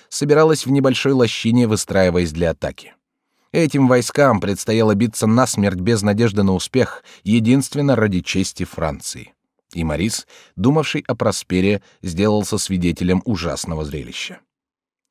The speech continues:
С самого рассвета Проспер только и делал, что пришпоривал коня во время беспрерывных маршей и контрмаршей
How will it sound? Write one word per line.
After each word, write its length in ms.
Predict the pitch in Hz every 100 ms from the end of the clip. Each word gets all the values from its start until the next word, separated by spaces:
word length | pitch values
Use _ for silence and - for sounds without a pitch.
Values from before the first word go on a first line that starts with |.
| _ _ _ _
С 140 | - -
самого 340 | 120 123 120
рассвета 460 | 120 - 139 113 90
Проспер 460 | 98 - 127 123
только 320 | - 123 117
и 100 | 123
делал, 380 | 120 135 117 95
что 180 | - 95
пришпоривал 600 | - 92 - 117 101 95
коня 320 | - 95 110
во 80 | 101
время 240 | 98 98 90
беспрерывных 760 | 98 - 98 104 101 87 -
маршей 380 | 104 120 - 127
и 180 | - 151
контрмаршей 960 | - 113 90 73 78 107 117 127 123